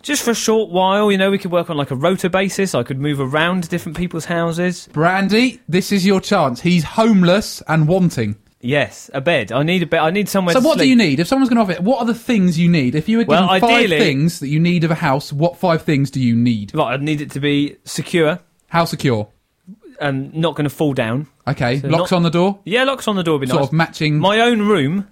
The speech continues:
Speaker 1: that would be good because I don't have that at the moment.
Speaker 2: <laughs> Okay.
Speaker 1: Uh, what else? Some nice company.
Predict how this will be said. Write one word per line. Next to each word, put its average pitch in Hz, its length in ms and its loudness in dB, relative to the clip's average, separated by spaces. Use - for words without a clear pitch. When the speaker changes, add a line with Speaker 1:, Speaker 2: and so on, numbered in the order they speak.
Speaker 1:
that 180 160 0
would 165 140 -2
be 135 100 0
good 113 260 -2
because 139 580 -2
I 151 120 -2
don't 143 240 -2
have 143 300 -6
that 110 160 -4
at 92 40 -12
the 98 60 -12
moment. 98 380 -6
Speaker 2:
<laughs> - 80 -8
Okay. 123 420 -6
Speaker 1:
Uh, 120 260 -2
what 139 160 0
else? 120 320 -4
Some 233 180 -6
nice 247 220 0
company. 147 540 -4